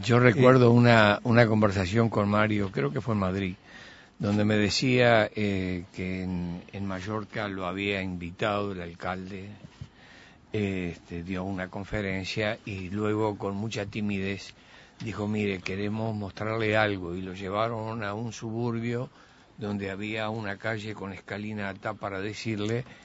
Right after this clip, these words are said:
Speaker 1: "Mire, nosotros, eh, humildemente a esa,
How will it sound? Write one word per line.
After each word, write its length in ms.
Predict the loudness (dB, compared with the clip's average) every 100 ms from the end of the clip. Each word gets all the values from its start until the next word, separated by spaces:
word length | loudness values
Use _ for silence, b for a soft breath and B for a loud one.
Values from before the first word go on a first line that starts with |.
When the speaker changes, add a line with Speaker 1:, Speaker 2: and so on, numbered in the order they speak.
| B B
Speaker 1:
"Mire, 240 | 2 4 4
nosotros, 680 | 0 -2 -2 -2 -2 -4 -10 -8
eh, 180 | -6 -4
humildemente 1080 | -4 -2 0 0 0 0 -2 -2 -2 -2 -2
a 220 | -2 0
esa, 520 | 0 -2 0 0 0